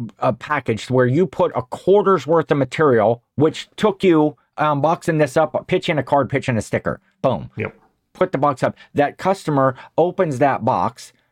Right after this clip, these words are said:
Speaker 1: Number one, hopefully, Corey, you're packaging your stuff well, and it's a nice presentation when they get
Speaker 2: Yeah,
Speaker 1: in
Speaker 2: we
Speaker 1: there.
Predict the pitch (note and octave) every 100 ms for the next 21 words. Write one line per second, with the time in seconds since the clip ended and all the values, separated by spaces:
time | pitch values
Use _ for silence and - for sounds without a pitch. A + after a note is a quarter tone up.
0 | - D3+ D#3+ C#3 C3+ C#3 C#3 A#2 D#3+ -
1 | C#3 B2+ - A2+ A2+ C3 A2+ - C3 C3
2 | B2 A#2+ A#2 - - A2+ B2 G2+ A2 G#2+
3 | - A2+ G#2 G2 G#2 A2 A2+ G#2+ F#2+ G2+
4 | G#2+ A2+ - B2+ G#2 F#2 - C#3 B2+ G#2+
5 | A2 G#2+ G2+ G2+ G#2+ G2+ G2